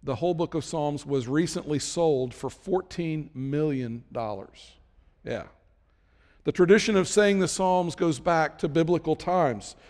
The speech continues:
The Jewish people would say Psalms over their meals. They, they would say Psalms as they lay down to go to bed at night. Jesus regularly said the Psalms. We get this from the Last Supper.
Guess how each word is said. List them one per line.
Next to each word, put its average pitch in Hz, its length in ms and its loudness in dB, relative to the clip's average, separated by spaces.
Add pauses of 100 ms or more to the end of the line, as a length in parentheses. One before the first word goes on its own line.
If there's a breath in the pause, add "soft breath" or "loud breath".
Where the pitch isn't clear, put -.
(120)
The - 60 -12
Jewish 180 300 2
people 151 360 -2
would 135 160 0
say 170 260 4
Psalms 165 580 -2
over 147 240 -2
their 147 140 2
meals. 151 440 -2
They, 135 200 -4 (320 loud breath)
they 143 80 2
would 143 160 2
say 170 240 0
Psalms 160 500 -2
as 139 140 -6
they 143 140 0
lay 147 200 2
down 151 340 0
to 143 120 -6
go 143 160 2
to 139 80 4
bed 143 360 4
at 135 200 0
night. 147 320 -2
Jesus 160 460 -2 (320 loud breath)
regularly 170 580 4
said 143 340 0
the 139 80 -2
Psalms. 120 800 -8 (520)
We 139 120 0
get 156 160 2
this 175 260 2
from 156 220 -4
the 147 80 0
Last 147 380 2
Supper. 165 360 -2